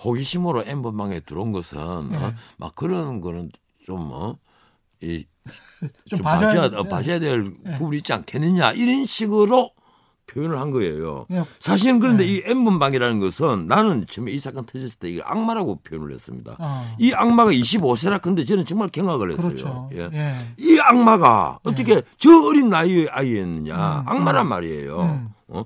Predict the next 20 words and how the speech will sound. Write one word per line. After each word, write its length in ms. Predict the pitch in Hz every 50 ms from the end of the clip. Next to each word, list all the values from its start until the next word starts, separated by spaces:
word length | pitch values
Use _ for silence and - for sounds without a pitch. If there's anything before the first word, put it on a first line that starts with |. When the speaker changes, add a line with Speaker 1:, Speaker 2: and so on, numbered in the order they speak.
| - - - _ -
Speaker 1:
눈 400 | 165 208 240 247 254 254 233 - -
두 120 | - 175
개 160 | 170 196 190 190
있고 380 | 170 - - 143 143 123 110 -
콧구멍 400 | 139 165 - 220 220 240 220 170
두 120 | 190 190
개 100 | 180 185
있고 140 | 170 151 170
입이 180 | 214 220 208 208
하나 220 | 180 165 160 151
있는 420 | 139 131 123 127 127 113 98 80 - - - - - - -
사람 380 | - - - 185 220 233 247 233
얼굴과 280 | 220 247 240 247 240 -
똑같은 340 | - 269 269 247 214 240
악마예요. 760 | 233 202 214 214 220 220 220 208 185 143 123 110 135 185 156 104
Speaker 2:
음. 360 | 180 175 170 156 139 120 113 107 101 - _ -
Speaker 1:
내가 160 | 120 147 196
이런 220 | 190 202 220 226 -
표현을 260 | - 196 196 180 151
쓰면 460 | - - 165 175 165 165 147 117 92